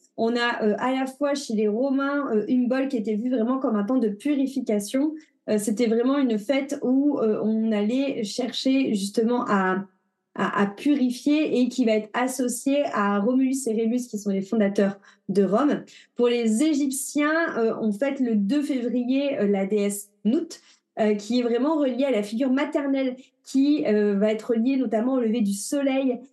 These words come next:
et qui, euh, prenait, euh, à cette époque-là, euh, une forme, enfin, ce qui se manuatéri-, matérialisait à cette époque-là sous une forme de scarabée.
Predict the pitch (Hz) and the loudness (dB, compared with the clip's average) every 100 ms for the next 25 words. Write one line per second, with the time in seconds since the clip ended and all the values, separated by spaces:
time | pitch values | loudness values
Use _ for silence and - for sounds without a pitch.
0 | - 247 269 - - 269 269 202 196 - | -4 0 0 -2 0 2 2 2 -2 -4
1 | 226 226 254 269 220 190 - - 214 208 | -2 0 2 2 2 0 -4 -4 -4 -2
2 | 226 220 226 262 262 269 247 220 202 214 | -4 -2 -2 0 0 0 0 0 2 2
3 | 202 247 247 220 196 190 - - - 190 | 0 -2 -2 -2 -2 -4 -6 -10 -4 0
4 | 196 - 190 196 214 208 226 208 214 196 | 0 0 0 4 4 4 2 0 2 4
5 | 233 320 320 294 254 240 233 214 247 214 | 4 2 0 0 2 2 2 4 2 2
6 | 262 - 214 226 240 220 220 214 208 254 | 0 0 -2 0 0 0 -2 -2 -2 -2
7 | 262 220 196 202 240 233 202 190 - 240 | -2 -2 0 0 0 0 0 -2 -2 -2
8 | 220 190 185 285 294 | 0 0 0 0 -2